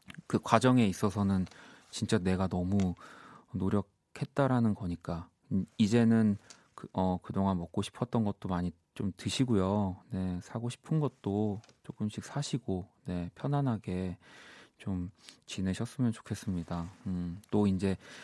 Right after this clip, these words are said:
전세에서 "아, 이제 내 집을 가질 거야. 더 아낄 거야." 어, 또 저는 너무 이렇게 안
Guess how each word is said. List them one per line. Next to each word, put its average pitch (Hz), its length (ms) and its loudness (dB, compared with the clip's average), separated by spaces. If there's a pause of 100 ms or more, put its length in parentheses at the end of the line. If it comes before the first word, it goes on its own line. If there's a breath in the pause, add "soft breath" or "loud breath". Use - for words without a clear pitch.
(300 loud breath)
전세에서 104 800 2 (480 loud breath)
"아, - 200 -16 (120 loud breath)
이제 98 140 -8
내 90 160 -4
집을 101 280 0
가질 - 340 -2
거야. 92 340 0 (260 soft breath)
더 - 160 -2
아낄 110 320 2
거야." 92 360 0
어, 95 120 -2
또 104 140 -2 (280)
저는 110 260 6
너무 113 280 6
이렇게 101 440 2 (760 loud breath)
안 90 600 0